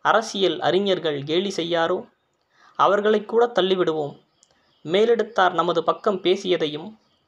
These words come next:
அதற்கு காங்கிரசார் தலையாட்டியதையும் கண்டு களிப்புடன், கர்வத்துடன்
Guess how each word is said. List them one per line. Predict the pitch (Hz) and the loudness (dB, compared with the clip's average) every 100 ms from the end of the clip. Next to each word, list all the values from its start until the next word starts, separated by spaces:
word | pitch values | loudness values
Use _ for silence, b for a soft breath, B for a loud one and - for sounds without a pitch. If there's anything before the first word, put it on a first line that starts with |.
| _ _ | _ _
அதற்கு | - 196 190 170 170 | 0 0 0 -4 0
காங்கிரசார் | 175 226 220 220 180 - | 2 2 0 2 0 2
தலையாட்டியதையும் | 170 202 196 190 170 170 165 156 | 0 2 0 0 -6 -4 -8 -4
கண்டு | 151 175 190 180 - _ _ _ _ _ _ - | -4 -2 -2 -4 -12 _ _ _ _ _ _ -2
களிப்புடன், | 190 214 - 180 165 202 - _ _ _ _ _ _ _ _ _ _ _ _ | -2 -2 -2 0 0 -4 -14 _ _ _ _ _ _ _ _ _ _ _ _
கர்வத்துடன் | - 196 208 233 - 180 175 190 240 | -2 0 2 0 0 2 2 0 -8